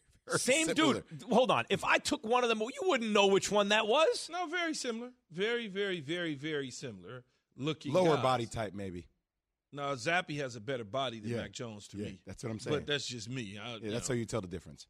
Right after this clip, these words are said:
Speaker 3: And, and so, but when you talk about from a quarterback standpoint, Max, and people jumped all over me when I basically said it's the same guy.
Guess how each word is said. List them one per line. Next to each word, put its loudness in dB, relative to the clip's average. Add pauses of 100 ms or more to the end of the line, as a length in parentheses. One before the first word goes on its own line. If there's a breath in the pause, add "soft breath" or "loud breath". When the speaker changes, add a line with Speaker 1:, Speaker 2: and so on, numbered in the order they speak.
(120)
Speaker 3:
And, -2
and -2
so, -2
but 0
when -6
you -2
talk -4
about -4
from -10
a -14
quarterback -4
standpoint, -8
Max, -10 (100)
and -6 (480)
people -2 (140)
jumped -4
all 0
over -2
me -6 (460)
when -4
I 0
basically -4
said -4
it's -8
the -10
same -10
guy. -8